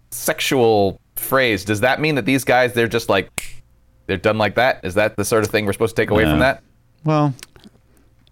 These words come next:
Speaker 2: I mean, they're, they don't seem like the, the most sensitive or caring lovers. Like, <laughs> I, in, in fact, the hero of the movie at one point tries to rape the heroine. <laughs> So,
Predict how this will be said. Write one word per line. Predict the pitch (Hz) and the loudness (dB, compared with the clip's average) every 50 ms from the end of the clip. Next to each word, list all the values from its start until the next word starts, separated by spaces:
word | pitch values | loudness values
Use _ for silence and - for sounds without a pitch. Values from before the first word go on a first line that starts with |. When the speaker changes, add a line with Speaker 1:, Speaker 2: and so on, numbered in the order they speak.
| _ _ _ _ _ _ | _ _ _ _ _ _
Speaker 2:
I | 127 131 | 0 2
mean, | 139 139 139 | 2 4 4
they're, | 139 139 135 | 4 2 2
they | 127 135 139 | 2 2 2
don't | 139 143 127 - | 2 2 0 0
seem | - 127 120 107 98 | 0 2 2 4 4
like | 98 92 87 85 87 | 4 2 0 0 0
the, | 90 85 80 78 78 78 - | 2 2 4 4 2 2 0
the | - 78 | 0 0
most | 78 76 71 - - - - | 0 0 0 0 -2 -6 -4
sensitive | - - - 85 73 - - 78 73 71 67 65 76 | -4 -2 0 0 0 0 -2 0 0 0 0 -2 -4
or | 76 69 60 - | -6 -6 -6 -8
caring | _ - - 80 71 71 69 69 67 67 65 | _ -4 -2 0 2 2 2 0 0 -2 -2
lovers. | 65 73 78 73 67 65 64 65 62 - - - | -2 0 0 0 0 -2 -2 -2 -2 -2 -2 0
Like, | 78 80 - | -2 0 0
<laughs> | 131 104 - - 156 - - - - - - - - - - | -2 -2 0 -2 -4 -2 -2 -6 -8 -8 -14 -18 -20 -14 -4
I, | - - 214 | -2 -2 0
in, | - 123 147 135 123 131 - | 0 0 0 0 0 0 2
in | 131 117 104 110 117 95 | 0 0 0 0 0 2
fact, | 117 98 87 - - | 2 0 0 0 0
the | 104 95 | 0 0
hero | 82 - 156 147 117 101 95 | 2 4 4 4 6 4 4
of | 95 87 | 4 4
the | 98 | 2
movie | 92 90 87 78 87 85 | 4 4 4 4 4 2
at | 82 85 85 | 2 2 2
one | 90 95 85 | 2 2 2
point | - 90 85 76 | 2 0 0 2
tries | - 87 80 - | 2 2 2 2
to | - 85 | 2 0
rape | 73 73 98 98 90 - - | 0 2 2 0 2 0 2
the | 90 107 117 107 | 2 2 2 2
heroine. | - 147 135 101 90 80 87 120 123 | 2 2 4 4 4 4 4 2 2
<laughs> | - - | 2 2
So, | - 175 127 98 120 | 2 2 4 4 2